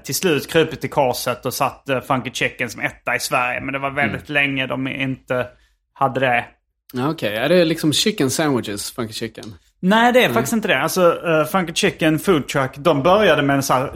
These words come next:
Speaker 1: chicken over rice, New York style, eftersom de
Speaker 2: Ja.
Speaker 1: hade käkat det. Men sen så av en slump så visade det sig att de var bäst i Sverige i alla fall på att göra hamburgare också. Så de bara
Speaker 2: Mhm.
Speaker 1: hade det som sin sidorätt, men det var de som blev populärast. Och sen,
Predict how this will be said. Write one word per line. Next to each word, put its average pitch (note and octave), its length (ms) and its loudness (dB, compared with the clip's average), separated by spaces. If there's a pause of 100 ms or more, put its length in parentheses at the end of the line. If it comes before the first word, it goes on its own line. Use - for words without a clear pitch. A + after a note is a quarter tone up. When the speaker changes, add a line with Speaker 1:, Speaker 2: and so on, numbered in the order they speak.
Speaker 1:
chicken D3 380 0
over C3+ 580 4
rice, B2+ 280 -2
New C#3 160 4
York C#3 360 4
style, A#2+ 480 0
eftersom C3 200 -2
de C3 100 4
Speaker 2:
Ja. B2+ 60 4
Speaker 1:
hade B2+ 120 2
käkat C3+ 420 0
det. C#3+ 220 2 (340)
Men C#3+ 120 2
sen C#3 240 0
så D3+ 140 0
av C#3+ 320 4
en C#3 100 0
slump D3+ 520 2
så D3 160 0
visade D3+ 400 2
det C3+ 60 2
sig C3+ 200 0
att C3 60 2
de C#3 160 2
var C3 100 2
bäst C3+ 400 -2
i C3 320 0 (320)
Sverige C#3+ 440 2
i F3 40 4
alla D#3+ 180 2
fall C3 200 2
på C3+ 140 -6
att C3 60 -2
göra B2 180 0
hamburgare D3 600 2
också. - 240 -8 (220)
Så D#3 60 0
de D3 140 4
bara E3 100 4
Speaker 2:
Mhm. D#3 80 2
Speaker 1:
hade D3+ 180 2
det C#3 100 2
som C#3 160 -4
sin C#3 160 -4
sidorätt, C3 600 -2
men B2+ 100 -4
det B2+ 60 -2
var C3 80 0
de B2+ 180 0
som C3+ 140 -6
blev B2+ 100 -2
populärast. C3+ 840 0
Och C#3 80 -8
sen, B2+ 280 -4